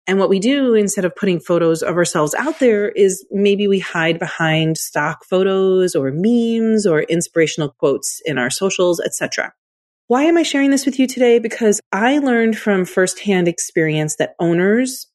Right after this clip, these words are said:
of businesses who are a personal brand, it is incredibly important for our audiences to see our faces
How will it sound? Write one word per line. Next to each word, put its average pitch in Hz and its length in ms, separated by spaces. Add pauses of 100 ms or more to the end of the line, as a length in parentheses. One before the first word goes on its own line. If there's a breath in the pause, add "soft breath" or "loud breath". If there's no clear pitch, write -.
(120)
of 214 100
businesses 165 540
who 170 180
are 147 220
a - 60
personal 190 420
brand, 147 400 (320)
it 208 100
is 226 140
incredibly 214 560
important 190 380
for 160 120
our 143 160
audiences 214 680
to 208 120
see 165 200
our 156 120
faces 131 520